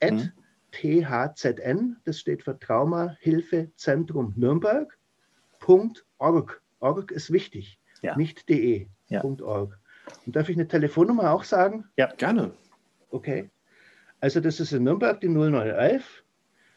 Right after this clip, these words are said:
Speaker 1: dann neun neun null null neun null eins eins. Und ich bin in, in dem Sinne immer erreichbar,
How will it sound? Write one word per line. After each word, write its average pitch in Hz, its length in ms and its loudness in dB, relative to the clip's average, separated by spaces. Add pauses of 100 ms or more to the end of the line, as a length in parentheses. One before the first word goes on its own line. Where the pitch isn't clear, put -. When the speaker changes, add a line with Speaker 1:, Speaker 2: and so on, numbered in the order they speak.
(100)
Speaker 1:
dann 147 280 0 (120)
neun 135 520 2
neun 208 560 -2 (1400)
null 123 500 4
null 220 460 2 (1200)
neun 127 460 0
null 196 420 2 (840)
eins 147 280 -2
eins. 101 460 -8 (1700)
Und 165 120 4
ich 202 140 4
bin 220 140 0
in, 185 200 -2 (160)
in 180 200 -2
dem 196 260 8
Sinne 220 380 0
immer 196 300 2
erreichbar, 196 1000 4